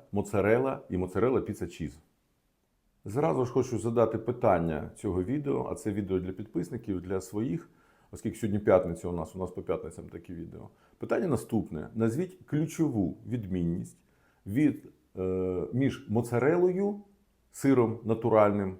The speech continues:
з молока, з кальяти, як ви зараз дізнаєтесь, і продуктом функціональним моцарелою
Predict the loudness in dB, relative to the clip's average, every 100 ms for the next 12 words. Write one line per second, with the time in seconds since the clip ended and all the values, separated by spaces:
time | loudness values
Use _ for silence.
0 | -12 -6 0 2 2 6 4 4 2 4
1 | 4 4 2 -2 0 0 0 -2 -6 -6
2 | -6 -8 -18 _ _ _ -4 -2 0 -2
3 | 0 0 2 2 2 0 0 0 0 0
4 | 4 4 4 0 -4 0 0 4 6 8
5 | 8 6 6 2